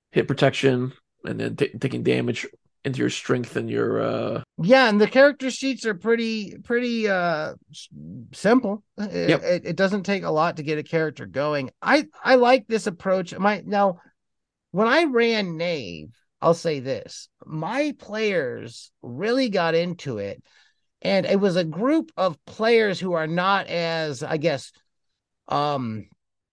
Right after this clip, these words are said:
Speaker 2: invested into role-playing games that play. Like, they're not folks that are out there buying role-playing game books for the most part. They have, they own dice 'cause they play with us. <laughs> They're not gonna research the games or,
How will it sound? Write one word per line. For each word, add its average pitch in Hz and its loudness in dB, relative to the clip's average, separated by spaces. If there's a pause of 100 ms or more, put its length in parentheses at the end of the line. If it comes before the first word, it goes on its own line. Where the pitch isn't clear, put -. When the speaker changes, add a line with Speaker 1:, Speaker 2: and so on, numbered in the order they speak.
(400)
Speaker 2:
invested 202 4
into 196 -2
role-playing 143 -2
games 101 -8
that 107 -10
play. 104 -12
Like, 104 -10
they're 156 6
not 202 4
folks 202 2
that 175 0
are 170 4
out 170 2
there 160 2
buying 147 0
role-playing 127 -4
game 117 -6
books 110 -6
for - -8
the 113 -4
most 110 -6
part. 117 -4
They 127 -4
have, 143 -2
they 175 4
own 185 6
dice 175 2
'cause 143 -8
they 156 2
play 147 0
with 123 -2
us. 127 -6
<laughs> 214 10
They're 214 2
not 190 2
gonna 196 0
research 196 -2
the 185 -10
games 170 2
or, 143 2